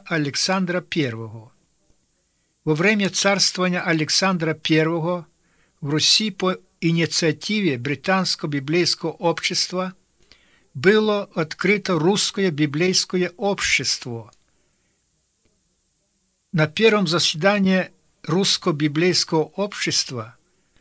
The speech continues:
состоявшееся в тысяча восемьсот тринадцатом году, было решено печатать Библии на иных языках, существующих в Российской империи,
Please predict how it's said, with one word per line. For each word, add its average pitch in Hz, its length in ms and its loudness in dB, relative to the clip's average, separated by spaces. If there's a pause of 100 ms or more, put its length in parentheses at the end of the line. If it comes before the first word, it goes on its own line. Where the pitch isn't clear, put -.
(120)
состоявшееся 170 920 0
в - 20 -6
тысяча 180 480 -2
восемьсот 160 560 -2
тринадцатом 160 600 -4
году, 135 480 -4 (840)
было 202 400 4
решено 180 680 2 (540)
печатать 190 720 2
Библии 180 800 -2
на 156 160 2
иных 160 480 0
языках, 156 520 0
существующих 180 1120 -2 (500)
в 135 80 -6
Российской 185 840 0
империи, 117 800 -2